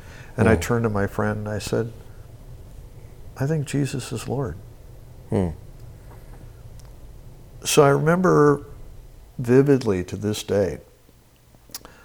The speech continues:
Speaker 1: I'm walking out to my car, and my spirit guide spoke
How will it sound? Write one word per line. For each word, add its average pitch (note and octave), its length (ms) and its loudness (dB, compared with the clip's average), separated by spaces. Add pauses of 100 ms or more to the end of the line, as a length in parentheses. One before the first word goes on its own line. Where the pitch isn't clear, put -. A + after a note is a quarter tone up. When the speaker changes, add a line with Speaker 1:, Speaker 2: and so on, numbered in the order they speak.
(480)
Speaker 1:
I'm A#2 180 4
walking C3+ 380 4
out B2 220 2
to - 80 -8
my A2 160 0
car, G2+ 500 -4 (1600)
and G#2+ 160 0
my A2 120 4
spirit B2 480 2
guide A#2 380 0
spoke - 460 0